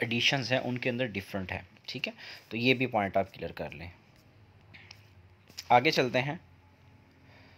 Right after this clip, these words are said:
आपको वर्टिकल जो सेपरेशन होती है between the columns उसके बारे में क्या पता है?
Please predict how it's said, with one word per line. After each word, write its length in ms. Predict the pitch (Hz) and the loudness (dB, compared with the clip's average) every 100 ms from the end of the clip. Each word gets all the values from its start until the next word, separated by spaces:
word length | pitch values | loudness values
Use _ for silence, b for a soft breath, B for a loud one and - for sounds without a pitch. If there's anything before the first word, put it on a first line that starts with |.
| b b - - - - - - | b b -20 -20 -20 -20 -20 8
आपको 320 | - 160 - | 12 12 10
वर्टिकल 520 | 151 135 147 190 185 175 | 6 8 8 6 6 6
जो 120 | 170 | 4
सेपरेशन 480 | - 143 120 - 160 | 0 2 4 4 4
होती 260 | 120 127 | 2 0
है 120 | 123 123 | 2 4
between 420 | 117 117 117 127 123 | 2 0 0 0 2
the 100 | 113 - | 2 4
columns 340 | 98 104 127 | 2 2 -2
उसके 280 | - 143 165 | -4 -2 4
बारे 180 | 139 113 | 6 6
में 120 | 113 | 4
क्या 160 | 107 101 | 2 2
पता 220 | 85 76 | 0 -8
है? 160 | 85 | -10